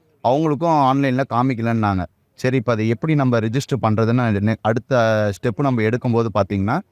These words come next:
எஸ் ஆர் லாகின் அதுல போய் நம்ம அந்த சர்வே நம்பர் அதை அப்டேட் பண்ணோம்னா, நம்ம ரெஜிஸ்டர் பண்ண முடியும்னு அப்படி ஒரு வழி சொன்னாங்க. இப்ப அந்த வழியில நான் செக் பண்ணும்போது, அவங்க அப்டேட் பண்ணிட்டாங்க. அதை அப்டேட் பண்ணா இருபத்தி நாலு மணி நேரம் கழிச்சு, அது அடுத்த நாள் தான் நம்மளுக்கு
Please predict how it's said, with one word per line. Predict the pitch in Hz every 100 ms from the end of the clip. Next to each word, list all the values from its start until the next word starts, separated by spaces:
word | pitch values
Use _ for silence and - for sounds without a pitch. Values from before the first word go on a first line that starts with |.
| _ _ _ _
எஸ் | - 117 -
ஆர் | 175 160
லாகின் | 127 127 120 -
அதுல | 110 117 135
போய் | 123 151
நம்ம | 156 131
அந்த | 117 110 104 101
சர்வே | 113 127
நம்பர் | 143 123 110
அதை | 104 98
அப்டேட் | 98 139 -
பண்ணோம்னா, | 107 110 113 165
நம்ம | 139 117
ரெஜிஸ்டர் | 107 104 110 131 - 123
பண்ண | 113 131
முடியும்னு | 123 123
அப்படி | 139 120 110
ஒரு | 104 101 98 92
வழி | 98 117 131
சொன்னாங்க. | 101 104 117 101 - _ _ _
இப்ப | 117 131
அந்த | 113 127
வழியில | 127 139 160
நான் | 147 123
செக் | - 107 -
பண்ணும்போது, | 147 120 107 101 165 - _ _ _
அவங்க | - 123 131
அப்டேட் | 117 180 180 131
பண்ணிட்டாங்க. | 139 147 127 127
அதை | 170 123
அப்டேட் | 110 143 180
பண்ணா | 143 143
இருபத்தி | 160 131 156 160
நாலு | 135 135
மணி | 156 147
நேரம் | 135 117
கழிச்சு, | 110 -
அது | 151 117 110
அடுத்த | 110 139 151
நாள் | 147 135
தான் | 147
நம்மளுக்கு | 151 127 110 107 101 98